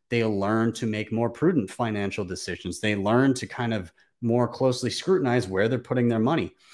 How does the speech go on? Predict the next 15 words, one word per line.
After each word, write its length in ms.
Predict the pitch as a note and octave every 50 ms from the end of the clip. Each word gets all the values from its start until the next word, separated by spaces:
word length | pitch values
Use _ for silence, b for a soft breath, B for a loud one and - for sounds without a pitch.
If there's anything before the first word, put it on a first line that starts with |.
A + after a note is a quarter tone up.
| b b b b
And 140 | - D3 D3+
in 100 | D3+ D3+
a 60 | C#3+
world 340 | C3+ C#3 D#3+ F#3 G3+ G#3 E3+
also 540 | C3 A#2+ A#2+ B2+ B2 - - C3+ A#2+ A#2+ A2
where 320 | G2+ G2+ G#2+ G#2+ G#2 F#2
Bitcoin 640 | G#2+ A#2 A2+ - - A#2 A2 G#2 G2+ F#2+ F#2 E2+ F2 - _
becomes 920 | - G2 - - - - C3 D3 E3 E3 D#3+ D3+ C3 - - - - _ _
money, 500 | G#2+ G2 F#2+ F#2+ F#2 G2 A2+ C3+ B2+ - _ _ -
and 480 | G#2 G2+ G2+ G2+ G2 G2 F#2+ G2 G2
in 60 | F#2
the 80 | F#2+ F#2+
long 280 | F#2+ G2 G2 F#2+ G2 F#2
term, 440 | - - G#2 G2 F#2+ F#2+ F#2+ F#2+ b b b b b -
um, 400 | G#2 F#2+ F#2 F2+ F2+ F#2 F#2+